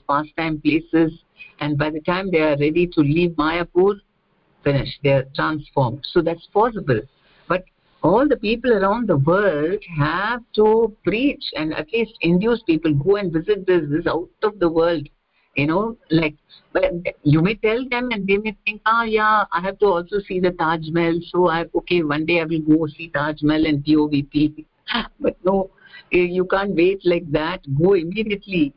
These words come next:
Such a wonderful place that, eh, if you want to be happy, it's not just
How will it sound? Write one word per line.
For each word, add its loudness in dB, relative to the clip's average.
Such -6
a 2
wonderful 0
place 0
that, -4
eh, -2
if -6
you 2
want 0
to -8
be 0
happy, -2
it's -4
not 0
just -2